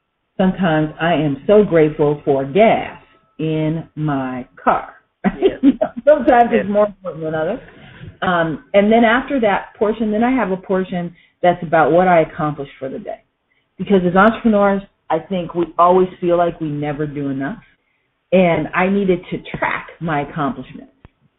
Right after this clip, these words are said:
Speaker 1: You know, I needed to track the fact that, that I did this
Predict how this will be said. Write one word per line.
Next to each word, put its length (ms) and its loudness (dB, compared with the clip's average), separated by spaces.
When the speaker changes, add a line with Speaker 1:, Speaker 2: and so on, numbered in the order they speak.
Speaker 1:
You 100 -2
know, 40 0
I 120 0
needed 340 0
to 80 -14
track 360 -4
the 80 -6
fact 320 -6
that, 220 -6
that 160 2
I 80 2
did 420 2
this 160 2